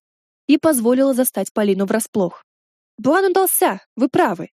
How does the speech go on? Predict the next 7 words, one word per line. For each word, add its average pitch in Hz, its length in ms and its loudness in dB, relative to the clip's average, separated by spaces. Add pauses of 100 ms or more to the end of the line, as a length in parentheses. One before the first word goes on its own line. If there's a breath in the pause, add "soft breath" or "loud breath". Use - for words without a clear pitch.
(340)
Невинные 294 540 2
люди 254 220 0
спасены, 214 600 -4 (440)
и 226 160 4
это 320 220 2
того 220 280 0
стоило. 185 520 -2